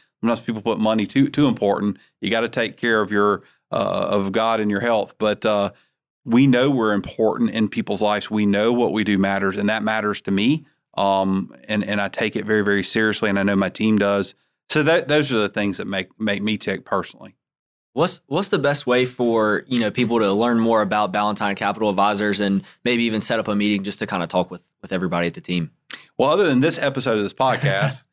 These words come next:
Speaker 2: <laughs>
Speaker 1: uh, y-, folks can find us at ballantine capital dot com.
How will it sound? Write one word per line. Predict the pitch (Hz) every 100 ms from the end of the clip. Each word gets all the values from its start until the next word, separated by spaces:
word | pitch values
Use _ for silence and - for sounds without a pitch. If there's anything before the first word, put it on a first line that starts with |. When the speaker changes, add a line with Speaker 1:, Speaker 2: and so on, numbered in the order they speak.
| _
Speaker 2:
<laughs> | _ -
Speaker 1:
uh, | 117 117 113 -
y-, | 135 - - -
folks | 185 180
can | 156
find | 143 139 143
us | 135 -
at | 120 107
ballantine | 120 131 123 127 120
capital | 117 123 113 113 110
dot | 104 101 -
com. | 123 123 123 123